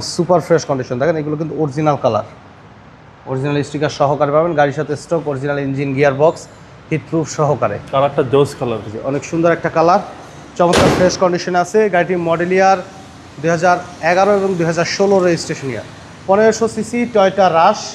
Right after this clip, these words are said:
Speaker 1: এই গাড়িটির আস্কিং প্রাইস রয়েছে ষোলো লক্ষ আশি হাজার টাকা, আলোচনা সাপেক্ষে কমানো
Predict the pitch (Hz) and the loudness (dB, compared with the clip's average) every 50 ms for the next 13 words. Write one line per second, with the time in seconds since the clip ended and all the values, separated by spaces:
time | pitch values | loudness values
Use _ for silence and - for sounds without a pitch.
0 | - - - - - - - - 170 175 175 196 202 208 202 220 233 233 214 - | -16 -20 -20 -20 -20 -20 -12 -8 -6 -2 0 2 2 2 2 -2 -4 -4 -6 -8
1 | - - 165 170 - - 226 220 214 220 214 226 214 175 220 220 214 214 220 - | -6 -2 -2 -2 -2 -2 -2 -2 0 2 2 2 2 2 0 0 0 -2 -6 -8
2 | - - 208 214 214 214 220 214 220 - 220 214 175 165 - - 196 180 175 151 | -4 -2 0 2 2 4 2 2 2 2 2 2 2 0 -2 -2 -4 -4 -2 -4
3 | 151 - - 123 110 - 104 - - - - - - - - - 156 180 208 226 | -4 -6 -6 -8 -10 -10 -12 -14 -14 -18 -20 -20 -20 -20 -4 0 2 4 4 4
4 | 220 240 240 226 - 240 226 214 240 240 240 233 233 220 226 226 233 | 2 2 0 2 2 2 0 0 0 -2 0 0 2 2 2 2 2